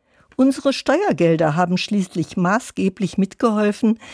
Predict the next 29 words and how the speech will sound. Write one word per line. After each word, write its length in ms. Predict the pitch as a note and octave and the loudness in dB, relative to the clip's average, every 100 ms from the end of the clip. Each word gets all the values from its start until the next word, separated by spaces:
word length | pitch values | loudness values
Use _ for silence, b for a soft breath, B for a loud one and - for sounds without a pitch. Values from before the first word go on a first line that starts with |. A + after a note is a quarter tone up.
| B | B
sie 160 | - G3+ | -2 0
so 220 | E3 F#3 | 2 0
schnell 340 | F3+ - F3 E3+ | 2 2 2 0
zu 200 | - - | -4 -2
entwickeln. 580 | G#3+ G4 - C#3+ - - _ _ _ _ _ _ _ _ - | 0 -2 -2 -2 -2 -8 _ _ _ _ _ _ _ _ -10
Die 140 | - - | -8 -4
E 120 | D3+ | -4
U 300 | - G3+ A3 | -2 -2 0
hat 180 | E3 - | 0 -4
gerade 320 | - E3 F3+ | -2 0 0
die 140 | D#3+ D#3+ | -2 -2
bittere 380 | F3+ G3 F3 F3 | -2 -2 0 0
Erfahrung 480 | D3+ - E3+ G#3 F#3+ | 0 0 0 0 0
gemacht, 420 | F#3 F#3 F#3 - | 0 0 0 -4
dass 160 | D3 | -4
ein 240 | - C#3+ D3+ | -2 -4 0
Wettrennen 600 | A#3 - B3+ C4+ C#4+ C#4+ | -2 -2 0 4 4 4
beim 260 | B3 G3+ F#3+ | 2 0 0
Ankauf 520 | F#3 A3 - G#3+ G#3 | -2 -2 0 -2 0
von 180 | G3 F#3 | -2 0
Impfstoffen 720 | G3 G3+ - G3 F#3 G#3 F#3 B B B | -2 -2 -4 -2 0 2 0 B B B
nicht 180 | G#3 - | -6 -4
funktioniert. 920 | G3 F3 - E3+ C#3+ B2 A#2 - - _ _ _ b b b | -4 -4 -4 -4 -2 -2 -6 -10 -20 _ _ _ b b b
Eine 320 | - D#3+ E3 | -2 0 2
Aufhebung 560 | A3+ D4 - A#3 G#3+ G#3 | 0 0 0 0 2 2
der 120 | E3+ | 0
Patentrechte 840 | F3+ D#3+ D#4 G#4+ - D3 - - D3 | -2 -4 -4 -6 -4 -4 -4 -8 -4
könnte 300 | G3 F#3+ F3 | -2 0 2
helfen, 520 | E3+ G3+ - A3 | 4 2 2 0